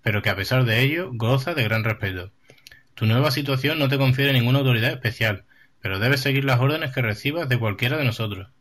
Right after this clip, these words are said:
<clears throat> Estupendo. Aquí están tus órdenes. Sabemos que en Ranechir se esconde un criminal muy peligroso. Lo queremos eliminar, pero sin escándalo. Nadie debe verte en el pueblo. Deberás llegar hasta allí y acabar con la persona que va vestida de verde.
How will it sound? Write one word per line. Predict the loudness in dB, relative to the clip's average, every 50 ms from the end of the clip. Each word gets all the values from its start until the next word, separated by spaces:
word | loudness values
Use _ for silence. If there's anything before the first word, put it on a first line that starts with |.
| _ _ _
<clears throat> | -10 -10 -8 -10
Estupendo. | -10 -8 -8 -6 -6 -6 -6 -8 -10 -12 -16 -18 _ _ _ _ _ _ _ -20 -20 -20 -20 -20 _ -6 -2
Aquí | -2 0 2 4
están | 2 2 2 0 0 2
tus | 2 2 2
órdenes. | 2 2 0 -2 -4 -6 -10 -12 _ _ _ _
Sabemos | -10 -4 -2 0 2 2 2 0 0 0
que | 2
en | 2 4 2
Ranechir | 2 2 2 2 2 2 0 -2 -4 -4 -2 -2 -2 -2 -4 -10 _ _ _ _ _ _ _ _
se | -6 -2 -2
esconde | -2 0 2 4 4 4 6
un | 4 4
criminal | 6 6 6 6 6 4 4
muy | 6 4 4 4
peligroso. | 2 0 0 0 0 -2 -4 -4 -6 -10 -12 -12 -14 _ _ _ _
Lo | -4 -2 -2 0
queremos | 2 2 2 2 0 0
eliminar, | 0 2 2 2 2 0 0 -2 -2 -4 -10 _ _ _
pero | -4 -4 -4 -4
sin | -4 -6
escándalo. | -6 -4 -4 -2 -2 -2 -2 -6 -8 -12 -16 _ _ _ -20 -20 _ _ _ _
Nadie | -2 0 2 4 4 4
debe | 4 4 4
verte | 4 2 2 0 0 0
en | 0
el | 0 0 -2
pueblo. | -2 -4 -4 -4 -4 -8 -12 -16 _ _ _ -20 -20 _ _ _ -2
Deberás | 0 2 2 2 2
llegar | 4 4 4 4 2
hasta | 0 0 -4 -4
allí | -2 -2 -4 -4 -6 -6
y | -4 -4
acabar | -2 -2 -2 -2 0 0
con | 0 0
la | 0 0
persona | 0 -2 -2 -2 0 0 0 0
que | -2 -2
va | -2 -2
vestida | -2 -2 -2 -2 -2 -2 0
de | 0 0
verde. | 0 0 0 -2 -4 -6 -10 -14